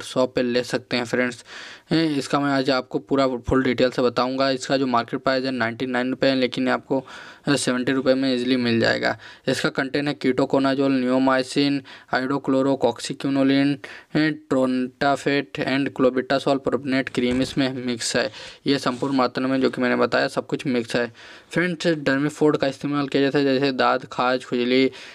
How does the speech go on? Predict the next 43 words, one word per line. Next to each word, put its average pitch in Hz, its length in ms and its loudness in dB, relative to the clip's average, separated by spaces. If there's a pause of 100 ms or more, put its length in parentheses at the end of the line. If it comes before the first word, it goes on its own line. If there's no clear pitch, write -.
(140)
ए, 151 80 4
बैक्टीरियल 131 500 0
इन्फेक्शन, 131 720 -2 (420)
ए, 151 60 2
या 147 260 4
फिर 147 180 0
जैसे 143 300 0
कि 147 140 -2 (720)
ये 156 120 4 (380)
कुछ 135 240 0
लोगों 135 260 4
को 135 100 -2
पानी 123 320 0
लगता 131 300 -2
है 127 60 4
या 127 80 2
किसी 127 260 -2
वजह 123 280 4
से 131 160 -2
जैसे 123 260 -2
कि 131 120 -2
उंगलियों 123 280 4
के 131 140 0
बीच 127 220 0
में, 127 220 0 (400)
ए, 147 140 2
वो 135 240 0
एलर्जी 127 360 0
हो 131 120 4
जाती 117 300 2
है 139 60 6
यानी 147 160 0
सड़नपन 123 520 -2
हो 131 120 -2
जाती 117 240 2
है, 135 40 0
तो 131 120 -2
उसमें 127 180 0
भी 131 100 2
यूज़ 127 180 2
कर 131 120 0
सकते 135 320 -4
हैं। 131 180 -2